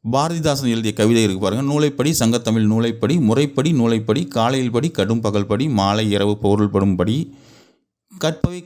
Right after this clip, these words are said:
கற்கும்படி, வள்ளுவர் சொன்னபடி கற்கத்தான் வேண்டும், அப்படி கல்லாதவர் வாழ்வதெப்படி, அறம்படி, பொருளைப்படி, அப்படியே இன்பம்படி, இறந்த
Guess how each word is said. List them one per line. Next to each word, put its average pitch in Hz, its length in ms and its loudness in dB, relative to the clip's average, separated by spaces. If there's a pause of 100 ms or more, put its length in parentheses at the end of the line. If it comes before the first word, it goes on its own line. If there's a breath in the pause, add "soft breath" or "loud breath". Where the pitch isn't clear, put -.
(160)
கற்கும்படி, 139 580 -2
வள்ளுவர் 139 380 2
சொன்னபடி 117 600 0
கற்கத்தான் 113 580 -2
வேண்டும், 113 380 0
அப்படி 110 380 -4
கல்லாதவர் 123 640 -2
வாழ்வதெப்படி, 98 1000 -2 (380 soft breath)
அறம்படி, 135 640 -2
பொருளைப்படி, 123 720 0
அப்படியே 117 640 -2
இன்பம்படி, 120 600 0
இறந்த 135 560 -2